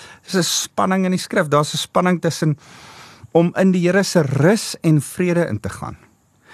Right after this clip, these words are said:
maar terselfdertyd ook te hoor wat Paulus sê, van as jy nie werk nie, kan jy nie eet nie.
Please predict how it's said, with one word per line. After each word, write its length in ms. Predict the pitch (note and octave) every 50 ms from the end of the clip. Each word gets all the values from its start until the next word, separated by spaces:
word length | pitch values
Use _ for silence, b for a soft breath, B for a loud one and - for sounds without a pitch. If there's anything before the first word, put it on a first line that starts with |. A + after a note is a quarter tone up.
| B B B B
maar 280 | B C#3+ F3 F3+ F3+ -
terselfdertyd 1080 | - F#3 D#3+ - - - A3 G#3+ A3 G#3 - - - F#3 - - G#2+ G#2 G#2 G#2+ -
ook 240 | - D#3 D#3+ D#3 _
te 120 | - D3
hoor 500 | C3 A#2 G#2+ A2 A#2+ C3 C3 B2 A2 G2
wat 200 | G2+ A2+ G#2+ -
Paulus 380 | - - C#3 B2+ B2 A#2+ A2 -
sê, 160 | - A2 G2
van 180 | G2 - B2+ A2+
as 140 | A2 B2 -
jy 80 | D#3
nie 140 | D3+ D#3+ D3+ B2 -
werk 400 | - G#2 A2+ C3 D3+ D3+ - -
nie, 240 | F3+ A3 B3 A#3 - _ b b b b b b b b b
kan 180 | - B2 A2+
jy 60 | A#2 A#2
nie 260 | A2+ A#2 A2 F#2 G#2+
eet 220 | F#2 - _ -
nie. 140 | - D#2+ -